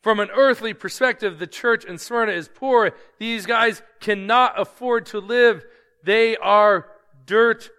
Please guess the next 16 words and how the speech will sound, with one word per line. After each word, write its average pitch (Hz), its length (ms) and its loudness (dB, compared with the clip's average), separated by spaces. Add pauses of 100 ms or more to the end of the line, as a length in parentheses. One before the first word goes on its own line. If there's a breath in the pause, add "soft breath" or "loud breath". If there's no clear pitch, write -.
(160)
poor. 175 640 -4
They 185 100 -6
are 185 100 -2
destitute. 170 920 -6 (1040)
But 139 140 -20
Jesus 196 420 -12
gives 185 240 -6
them 170 140 -12
that 151 180 -8
heavenly 180 380 -6
perspective. 175 540 -12
He 113 60 -20
says, 117 220 -20
"But 120 160 -20
you're 117 180 -20
rich" - 640 -16